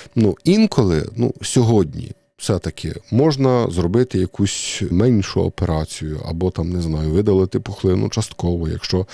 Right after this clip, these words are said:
на це дозволяють можливості, або, е, ще якимись іншими способами. Словом, я не лікар, я про це говорити не буду, але скажу про те, що дуже часто лікарі хочуть обирати найпростіший для них спосіб. Не для вас,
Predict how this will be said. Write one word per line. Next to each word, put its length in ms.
на 60
це 140
дозволяють 680
можливості, 760
або, 360
е, 180
ще 180
якимись 420
іншими 400
способами. 560
Словом, 360
я 140
не 120
лікар, 280
я 120
про 120
це 120
говорити 400
не 100
буду, 340
але 140
скажу 300
про 140
те, 180
що 220
дуже 380
часто 480
лікарі 380
хочуть 400
обирати 520
найпростіший 1120
для 260
них 480
спосіб. 460
Не 160
для 160
вас, 380